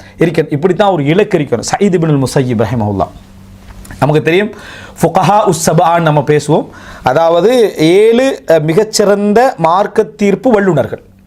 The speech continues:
தாபியீன்கள்ல. தாபியீன்கள்ல, அதாவது, நம்ம எப்படி இந்த ஹுலஃபா உர் ராஷிதுன்னு பேசுறோமோ, பன்னெண்டு கலீஃபாக்கள்னு பேசுறோமோ, இந்த மாதிரி மார்க்க தீர்ப்பில் பிரபல்யமான ஏழு நேர்மையான நபித்தோழர்கள், இந்த ஏழு நேர்மையான தாபியீன்கள்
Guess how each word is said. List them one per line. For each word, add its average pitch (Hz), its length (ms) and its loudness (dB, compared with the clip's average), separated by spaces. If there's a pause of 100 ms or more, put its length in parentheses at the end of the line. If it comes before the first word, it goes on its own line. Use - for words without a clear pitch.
(120)
தாபியீன்கள்ல. 139 500 0 (800)
தாபியீன்கள்ல, 156 880 0 (920)
அதாவது, 160 320 2
நம்ம 151 160 0
எப்படி 165 220 -2
இந்த 156 300 2
ஹுலஃபா 175 260 0
உர் 160 120 2
ராஷிதுன்னு 151 600 0
பேசுறோமோ, 127 340 0 (100)
பன்னெண்டு 165 200 -2
கலீஃபாக்கள்னு 147 760 -2
பேசுறோமோ, 127 400 0 (360)
இந்த 190 240 2
மாதிரி 190 560 0 (580)
மார்க்க 214 460 0
தீர்ப்பில் 240 520 0
பிரபல்யமான 208 920 0
ஏழு 220 440 2
நேர்மையான 233 720 0
நபித்தோழர்கள், 131 1120 -6
இந்த 143 200 2
ஏழு 214 240 2
நேர்மையான 220 460 0
தாபியீன்கள் 202 540 0